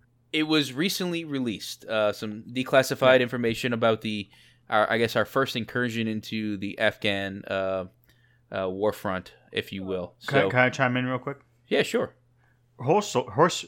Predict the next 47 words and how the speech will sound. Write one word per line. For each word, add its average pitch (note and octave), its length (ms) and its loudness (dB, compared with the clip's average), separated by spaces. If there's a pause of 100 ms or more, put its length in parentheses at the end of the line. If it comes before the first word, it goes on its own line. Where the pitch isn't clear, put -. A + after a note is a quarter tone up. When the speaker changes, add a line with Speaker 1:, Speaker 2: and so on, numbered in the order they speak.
(120)
Speaker 3:
Horse - 420 -2
Soldiers, G2+ 600 -6
the G#2+ 120 -4
extraordinary B2+ 440 0
story A#2 280 2
of G#2 40 -2
a G2+ 40 -2
band A2 240 -2
of G2 40 -4
U G#2+ 120 0
S - 80 -6
soldiers G#2+ 360 -4
who G#2+ 80 -6
rode G#2+ 180 0
to F#2+ 60 -8
victory G#2+ 300 -2
in F#2+ 60 -4
ex-, - 160 -10
Afghanistan, A2 800 -2
was G#2 120 -2
originally A2+ 280 -4
pub-, A2 340 -4
published A2 400 -2
in G2+ 160 -6
May A#2 160 0
eleven, G#2+ 440 -2
two, A2 260 -8 (200)
two A2 140 -4
thousand G2 280 -2
ten. E2+ 280 -16 (240)
So, F#2 160 -12 (640)
um, F2+ 320 -14
Speaker 1:
So C3 140 6
it's - 120 4
been F3 140 6
about, E3 260 8
it's, - 400 -8
it's - 160 -8
almost, F3 340 0
it's - 180 -12
getting F#3+ 200 -6
close F#3+ 220 0
to G#3+ 80 4
a - 20 4
decade. F#3 400 0
So A#2 160 0
yeah, C3 220 -4